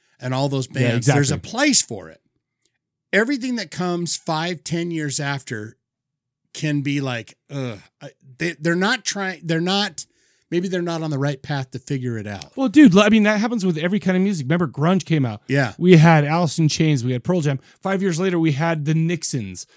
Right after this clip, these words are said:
Speaker 2: And we had
Speaker 1: Yeah.
Speaker 2: the r-, the rest of that bullshit. And th-,
Speaker 1: Right.
Speaker 2: that happens all the time.
Speaker 1: And I
Speaker 2: Hair
Speaker 1: feel
Speaker 2: metal.
Speaker 1: like this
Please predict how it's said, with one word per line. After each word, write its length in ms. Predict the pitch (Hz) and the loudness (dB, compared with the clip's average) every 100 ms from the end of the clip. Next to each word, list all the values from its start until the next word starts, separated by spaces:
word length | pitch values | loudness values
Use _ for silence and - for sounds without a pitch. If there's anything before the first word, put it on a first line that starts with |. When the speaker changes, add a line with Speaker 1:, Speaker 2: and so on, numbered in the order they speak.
| _ | _
Speaker 2:
And 100 | 139 143 | -4 0
we 120 | 147 | 2
had 200 | 156 120 | 2 2
Speaker 1:
Yeah. 60 | |
Speaker 2:
the 120 | 165 156 | 2 0
r-, 100 | 165 | -2
the 140 | 147 151 | -2 0
rest 240 | 160 160 | 0 -2
of 20 | 156 | -2
that 220 | 127 107 | -4 -2
bullshit. 500 | 147 139 - 95 - - | 0 0 -4 -10 -12 -6
And 120 | 170 | 0
th-, 100 | 220 | 2
Speaker 1:
Right. 120 | 147 | 4
Speaker 2:
that 80 | 175 | 4
happens 280 | 196 190 160 | 4 2 0
all 280 | 135 147 151 | 2 2 2
the 80 | 131 | 0
time. 160 | - | 2
Speaker 1:
And 160 | 170 165 | 4 4
I 140 | 196 262 | 4 4
Speaker 2:
Hair 180 | 202 220 | 6 6
Speaker 1:
feel 0 | |
Speaker 2:
metal. 180 | 170 | 6
Speaker 1:
like 260 | 156 147 139 | 2 0 -2
this 600 | 135 110 151 214 - - | -6 0 4 4 4 0